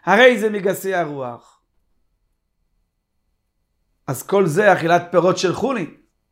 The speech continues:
אבל אכילת פירות של תרומה צריך נטילה, כי אפילו במגע שלו הוא יכול לפסול את התרומו.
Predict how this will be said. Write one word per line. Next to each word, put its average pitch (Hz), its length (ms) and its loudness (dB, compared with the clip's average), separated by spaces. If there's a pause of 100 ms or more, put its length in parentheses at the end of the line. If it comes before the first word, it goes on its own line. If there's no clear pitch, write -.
(1160)
אבל 156 400 4
אכילת 165 380 2
פירות 170 240 2
של 165 220 -4
תרומה 147 520 0 (500)
צריך 147 300 -6
נטילה, 170 460 0
כי 135 160 -10
אפילו 175 260 4
במגע 165 480 4
שלו 214 260 0
הוא 156 120 0
יכול 185 240 -2
לפסול 180 280 -6
את 139 100 -14
התרומו. 165 460 -10